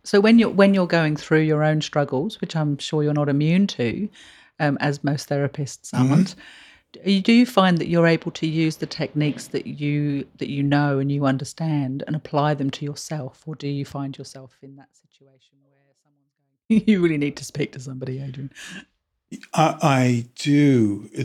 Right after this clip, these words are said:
Speaker 2: the, a lot of narrative ideas are personally very meaningful. Um, that doesn't mean to say it wouldn't be helpful to talk to somebody else as well,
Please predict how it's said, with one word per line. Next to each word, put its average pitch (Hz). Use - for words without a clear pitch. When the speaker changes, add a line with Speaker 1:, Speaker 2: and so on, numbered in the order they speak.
Speaker 2:
the, 117
a 156
lot 131
of 139
narrative 113
ideas 104
are 113
personally 123
very 113
meaningful. 107
Um, 101
that 135
doesn't 135
mean 123
to 117
say 107
it 127
wouldn't 120
be 113
helpful 127
to -
talk 117
to 117
somebody 107
else 104
as 95
well, 101